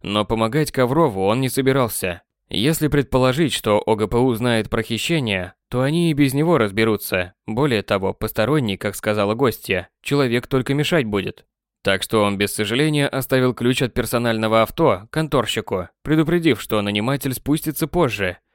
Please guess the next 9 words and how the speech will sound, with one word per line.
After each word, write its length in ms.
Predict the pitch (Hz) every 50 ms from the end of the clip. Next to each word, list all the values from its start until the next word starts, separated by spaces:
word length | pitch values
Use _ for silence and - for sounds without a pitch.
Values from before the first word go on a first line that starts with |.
| _ _ -
и 100 | 147 151
просил 340 | - 143 143 135 - 175 170
не 120 | 156 151
беспокоить, 680 | 139 143 - - 123 - - 107 98 92 90 - - _ _ _ _ _ _ _
и 120 | - - 110
вышел 320 | 135 175 185 - 185 175
на 100 | 180 180
улицу 380 | 147 120 117 123 127 - 156 147
Белинского. 640 | 147 135 117 107 98 - - 101 95 92 87 -